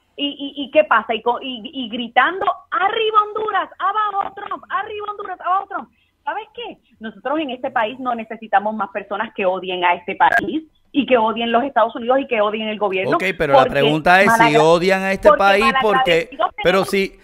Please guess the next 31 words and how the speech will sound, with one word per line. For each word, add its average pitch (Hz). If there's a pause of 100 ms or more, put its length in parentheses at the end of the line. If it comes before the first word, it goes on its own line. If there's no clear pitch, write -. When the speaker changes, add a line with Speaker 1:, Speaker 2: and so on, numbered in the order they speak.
(120)
Speaker 2:
si 190
esos 233
muchachos, 202
porque 160
es 226
más, 226
no 170
vamos 240
a 233
decir 214
que, 190
que 180
todos, 160
es 220
más, 262
vamos, 226
vamos 262
a 233
pe-, 254
a 208
pensar 202
algo. 107 (480)
Vamos 277
a 247
pensar 190
que 135 (320)
estos 208
muchachos, 220
que 143
yo 147
estoy 208